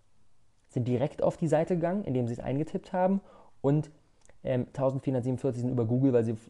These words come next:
<laughs> ziemlich sicher Awesome People Talent Schmiede gegoogelt haben. Das heißt, insgesamt fünftausendzweihundertdreiundneunzig Leute sind da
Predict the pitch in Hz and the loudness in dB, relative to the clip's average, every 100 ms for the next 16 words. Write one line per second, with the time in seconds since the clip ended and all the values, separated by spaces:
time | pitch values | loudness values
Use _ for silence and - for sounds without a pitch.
0 | - 120 135 147 131 123 120 120 - - | -8 -4 -4 -2 -2 0 0 -2 -4 -4
1 | 120 104 113 117 113 110 - 107 110 110 | -4 -2 -4 -2 -2 -4 -4 -6 -4 -6
2 | 107 107 104 113 135 185 - - - 165 | -4 -6 -2 0 6 4 4 -8 -4 -2
3 | 160 160 240 262 254 214 208 196 196 185 | 0 2 6 8 8 6 6 6 6 4
4 | 170 180 175 156 165 170 185 - - - | 4 4 2 4 6 6 4 -2 -12 -2
5 | 120 196 220 - - - 127 143 165 196 | 4 6 4 -4 -16 -8 4 6 6 4